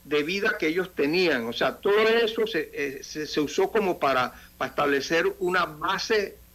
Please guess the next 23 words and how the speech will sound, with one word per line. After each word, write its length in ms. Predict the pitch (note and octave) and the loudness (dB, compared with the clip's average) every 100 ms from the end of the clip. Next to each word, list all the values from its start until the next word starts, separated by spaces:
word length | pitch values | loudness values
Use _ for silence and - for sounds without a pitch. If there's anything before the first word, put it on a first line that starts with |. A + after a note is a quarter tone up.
| - - - | -20 -20 -10
de, 380 | C3+ C3+ C3 B2 | 0 2 2 2
social 760 | D3+ C#3+ - F3+ F3+ F#3+ G3 - - | -2 -2 0 2 2 2 0 -6 -8
de 120 | - | -2
esas 200 | C#3+ F3+ | -2 -2
personas, 600 | - D3 A#2+ D#3+ D3 A#2+ - - | -4 -6 -2 0 0 -2 -6 -8
para 240 | - D3 D3 | -2 2 2
ver 160 | E3+ | 2
cómo, 440 | - F#3 F#3+ F3+ E3 - | 0 0 0 -2 -6 -4
cómo 260 | F3+ F#3+ | -2 2
íbamos 300 | F3+ F#3 F3 | 4 2 2
entonces 400 | D3+ C#3 D3 F#3+ | -2 0 -2 -2
a 100 | E3+ | -2
atenderlo. 720 | C#3 - B2 C3 F3+ C#3+ A2+ - - - - | -2 -2 -4 0 0 0 -2 -8 -14 -20 -6
Y 100 | D3 | 2
el 140 | D3 C#3+ | 2 2
plan 420 | - G3 G3+ A3 A3+ | 0 2 4 4 4
original 560 | G#3+ D3+ D3+ D#3 F3 | 2 2 0 0 -2
que 140 | E3 D3+ | -2 -2
yo 120 | D#3 | 0
recuerdo, 680 | E3+ - - D3 D3 E3+ - - - - - | -2 -2 -2 -2 -2 -6 -8 -20 -20 -20 -4
eh, 320 | C#3 B2+ B2+ | 0 2 0
eh, 240 | D3 C3 C3 | 0 0 2
incluía, 960 | F3+ F#3 F3+ F#3 F#3+ A3+ C4 F3+ A2+ | 2 0 0 2 4 4 4 2 0